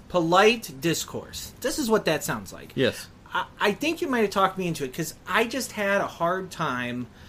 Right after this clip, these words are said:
Speaker 1: 'cause college football is that one thing,
Speaker 2: It's
Speaker 1: man.
Speaker 2: about the
Speaker 1: It's, it,
Speaker 2: pageantry.
Speaker 1: it is just, the
Speaker 2: Yes.
Speaker 1: band goes out there. It is just, there's something different about it. But man, it's gonna stink.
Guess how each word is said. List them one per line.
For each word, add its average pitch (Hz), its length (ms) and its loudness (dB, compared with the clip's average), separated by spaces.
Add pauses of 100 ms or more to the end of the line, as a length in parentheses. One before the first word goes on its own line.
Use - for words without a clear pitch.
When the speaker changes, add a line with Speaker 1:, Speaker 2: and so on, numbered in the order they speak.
(240)
Speaker 1:
'cause 156 160 -6
college 254 360 -2
football 214 320 -2
is 165 80 -4
that 135 200 -2
one 151 260 -2
thing, 156 280 -2
Speaker 2:
It's 127 100 -2
Speaker 1:
man. 123 60 -2
Speaker 2:
about 127 180 6
the - 80 -2
Speaker 1:
It's, 151 120 0
it, - 20 6
Speaker 2:
pageantry. 185 520 2
Speaker 1:
it 202 80 4
is 208 160 2
just, 185 220 -4
the 165 160 -2 (120)
Speaker 2:
Yes. - 140 0
Speaker 1:
band 220 300 2
goes 165 260 0
out 165 280 0
there. 156 200 -2
It 185 120 -4
is 175 140 -2
just, 127 200 -8
there's 185 200 -6
something 185 440 -4
different 135 340 -4
about 87 300 -12
it. - 80 -14 (1500)
But 160 140 -4
man, 165 320 2
it's 135 120 -8
gonna - 180 -8
stink. - 420 -10